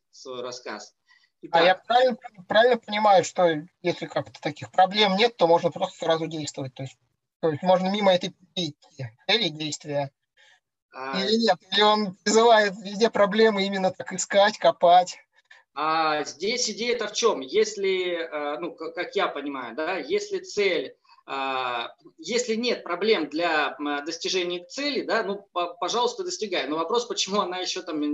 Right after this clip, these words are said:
Speaker 1: не, не была достигнута. А, в любом случае, если эта
Speaker 2: А.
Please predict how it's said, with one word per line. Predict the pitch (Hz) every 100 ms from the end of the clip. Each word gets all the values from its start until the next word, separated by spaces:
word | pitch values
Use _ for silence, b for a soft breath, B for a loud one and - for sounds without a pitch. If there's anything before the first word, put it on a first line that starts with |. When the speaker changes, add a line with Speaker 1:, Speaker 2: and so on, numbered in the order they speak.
| 151
Speaker 1:
не, | 156 156
не | 160 160
была | 165 180
достигнута. | 160 160 - 147 123 - - B B B -
А, | 139 139 135 135
в |
любом | 170 202 233
случае, | 220 226 202 190
если | 202 185 165
эта |
Speaker 2:
А. | 151